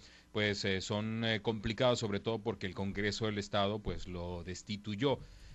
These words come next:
Él asegura que, pues, la presidencia municipal es un puesto irrenunciable y, eh, lo que está solicitando es que el cabildo, pues, vote su regreso o no. Es, eh, lo que de alguna manera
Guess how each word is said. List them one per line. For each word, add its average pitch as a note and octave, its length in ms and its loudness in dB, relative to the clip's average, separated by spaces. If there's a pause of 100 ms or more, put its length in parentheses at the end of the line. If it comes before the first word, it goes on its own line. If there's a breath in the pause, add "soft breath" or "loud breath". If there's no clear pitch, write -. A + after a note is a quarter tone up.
(100)
Él G#2 320 2
asegura G2+ 640 0
que, F2+ 160 -6
pues, E2+ 240 -6
la F2+ 160 -2
presidencia G2 580 -2
municipal G2+ 540 -2
es G#2 80 -8
un F#2 140 -10
puesto G#2 260 -6
irrenunciable A#2 720 0 (460 soft breath)
y, D#3+ 520 4
eh, G2+ 340 2
lo G#2 120 0
que G#2 60 0
está A#2+ 380 2
solicitando C3 800 0
es A#2+ 260 -2
que B2+ 480 2
el F#2+ 480 0
cabildo, A2+ 600 0 (380 loud breath)
pues, G#2+ 260 2
vote C#3 520 0
su G#2+ 160 -4
regreso G#2+ 540 2 (100)
o B2 120 2
no. D3+ 280 -4
Es, B2 240 -4
eh, C3 120 0
lo G#2+ 240 -2
que F#2+ 260 0
de G2 80 -2
alguna A#2+ 260 -2
manera A2 420 0